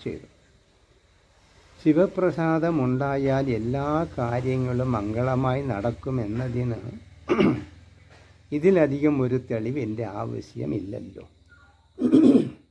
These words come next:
അതിനാൽ എല്ലാ ഗൃഹങ്ങളിലും സന്ധ്യാനേരത്ത് ശിവപ്രസാദത്തിനു വേണ്ടി നിങ്ങളുടെ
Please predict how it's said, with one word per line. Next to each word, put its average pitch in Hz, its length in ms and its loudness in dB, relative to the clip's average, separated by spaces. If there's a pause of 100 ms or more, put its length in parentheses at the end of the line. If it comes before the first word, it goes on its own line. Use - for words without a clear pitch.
(960)
അതിനാൽ 107 540 -6 (1120)
എല്ലാ 135 380 0 (120)
ഗൃഹങ്ങളിലും 127 840 -2 (340)
സന്ധ്യാനേരത്ത് 120 1200 -4 (720)
ശിവപ്രസാദത്തിനു 131 1200 -2
വേണ്ടി 104 400 -6
നിങ്ങളുടെ 113 680 -4